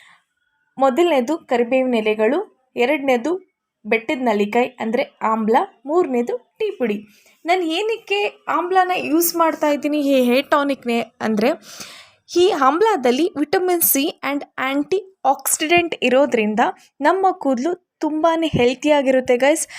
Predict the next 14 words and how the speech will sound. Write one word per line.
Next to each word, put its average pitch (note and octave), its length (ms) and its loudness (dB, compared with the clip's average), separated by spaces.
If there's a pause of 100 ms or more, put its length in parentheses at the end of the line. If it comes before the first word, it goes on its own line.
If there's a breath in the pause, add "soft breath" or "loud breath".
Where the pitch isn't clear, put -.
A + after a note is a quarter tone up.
(280 loud breath)
And E4 140 -2
ನಮ್ಮ C#4 240 2
ಕೂದಲನ್ನ D4 500 0 (240)
ತುಂಬ C4+ 260 -2
ಬೇಗ B3 420 0
ಗ್ರೋತ್ A#3+ 400 0
ಮಾಡಲು C4 400 2
ಈ A#3+ 220 -2
ಆಮ್ಲ A3 340 0 (220)
ತುಂಬಾ C#4 360 -2 (200)
ಉಪಯೋಗಕಾರಿ C4 800 0
ಅಂತಲೇ C4+ 260 0
ಹೇಳ್ಬೋದು. G#3 500 2 (640 loud breath)
And F4+ 160 0